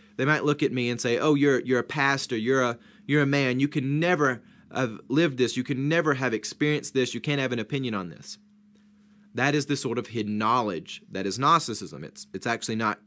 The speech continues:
true. We, in the church, we deemed this a heresy a long time ago. And we, we say, "Be excommunicated until you have penance, come back in,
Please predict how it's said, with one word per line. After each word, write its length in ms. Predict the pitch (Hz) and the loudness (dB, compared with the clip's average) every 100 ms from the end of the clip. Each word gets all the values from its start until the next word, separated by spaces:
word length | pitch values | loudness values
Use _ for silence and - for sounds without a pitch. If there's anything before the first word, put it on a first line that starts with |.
| _ _ | _ _
true. 240 | - 202 127 | 2 4 4
We, 300 | 113 117 107 | 4 0 0
in 100 | 113 | -2
the 80 | |
church, 320 | 107 131 120 120 | -2 -2 -2 -2
we 160 | 110 | -4
deemed 300 | 101 120 120 | -2 -2 -2
this 120 | 113 | -2
a 40 | 113 | -2
heresy 380 | 127 139 127 110 | 0 0 0 -2
a 40 | |
long 160 | 104 107 | -2 -2
time 260 | 165 165 | 0 0
ago. 280 | 123 98 - - - - - _ | 0 -4 -6 -14 -20 -20 -20 _
And 220 | 110 117 | -4 -2
we, 320 | 113 113 110 64 | 2 2 0 -4
we 160 | 110 | -6
say, 400 | 107 107 101 101 - _ - | -2 0 0 -2 -8 _ -2
"Be 200 | 123 120 | 2 2
excommunicated 640 | - - 123 120 113 123 | 0 -2 -2 -2 -2 -2
until 180 | 123 123 | -2 -4
you 220 | 110 107 - _ | -4 -6 -10 _
have 200 | 117 104 | -8 -4
penance, 280 | - 190 175 | 0 0 -2
come 180 | - 139 | -2 -2
back 200 | 127 127 | -2 -2
in, 260 | 135 135 | -2 -2